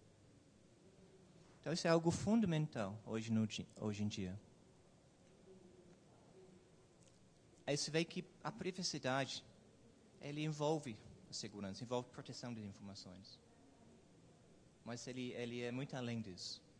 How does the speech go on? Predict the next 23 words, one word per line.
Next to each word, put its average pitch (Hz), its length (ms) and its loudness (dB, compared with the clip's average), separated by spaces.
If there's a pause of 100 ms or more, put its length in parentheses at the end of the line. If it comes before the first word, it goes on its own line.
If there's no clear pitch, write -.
(1040)
Por - 80 -20
favor. 95 220 -8 (2250)
Então, - 200 -2
ao - 60 4
longo 220 300 6
dessa, 120 560 6
desse - 180 -4
processo, 131 460 0
eu, 160 120 0
eu, 156 220 -2
eu 151 120 0
cheguei 170 280 0
nessa 165 180 4
conclusão, 135 560 0 (680)
que, 160 100 -4
na 165 100 2
verdade, 160 280 2
nós 160 160 4
temos 160 240 4
duas 214 340 0
abordagens 110 880 2 (1300)
de - 100 -8
proteção. 110 600 0